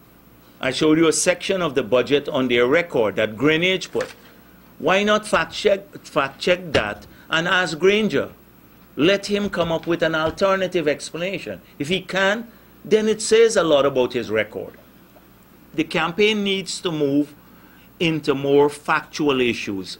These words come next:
Unfortunately, no one is held account for the facts. And so if I, if I am misleading it with the facts too,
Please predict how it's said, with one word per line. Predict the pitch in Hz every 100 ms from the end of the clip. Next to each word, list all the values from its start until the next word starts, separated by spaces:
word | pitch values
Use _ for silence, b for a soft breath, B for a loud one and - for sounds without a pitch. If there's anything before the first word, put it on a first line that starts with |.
| 123
Unfortunately, | 127 - 202 202 196 190 180 180 170
no | 156 170
one | 170 165 165 B B B
is | 139 135
held | 135 143 147 147
account | 143 - 156 127 104 - - - - - - - - -
for | - 143 127 117
the | 113
facts. | - - 104 - - - - - _ - - - -
And | 139
so | 160 180
if | 233 233 233
I, | 196 175 170 170 - -
if | 165 160 -
I | 170
am | 170 170
misleading | 147 131 185 180 175 170
it | 147 127
with | 120
the |
facts | 110 135 127 -
too, | - 240